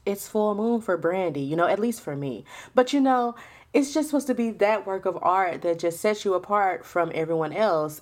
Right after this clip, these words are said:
And Beyonce's on her second one, like, ketchup mustards. Like, I don't know what to tell y'all, for real. At this point, I'm really not trying to be rude or condescending about it, but I just,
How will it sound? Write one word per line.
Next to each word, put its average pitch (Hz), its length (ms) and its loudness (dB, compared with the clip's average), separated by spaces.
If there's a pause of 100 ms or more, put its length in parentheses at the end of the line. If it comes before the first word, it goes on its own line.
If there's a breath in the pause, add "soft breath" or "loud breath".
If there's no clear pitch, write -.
And 165 360 0
Beyonce's 214 480 0
on 185 100 2
her 180 80 2
second 175 380 -2
one, 175 240 0
like, 127 340 -2 (460 loud breath)
ketchup 175 340 2
mustards. 160 400 -2
Like, 143 120 2
I 202 60 4
don't 226 100 2
know 226 60 2
what 202 100 2
to 190 60 -8
tell 180 220 2
y'all, 127 240 2
for 143 160 -4
real. 131 120 0
At 151 100 -2
this 214 160 0
point, 214 280 2
I'm 196 140 2
really 190 180 0
not 180 160 2
trying 170 200 2
to 160 60 -4
be 151 160 -2
rude 151 320 0
or 151 60 -2
condescending 151 600 -4
about 160 320 0
it, 147 80 -4
but 147 120 -2
I 151 120 -4
just, 165 340 -4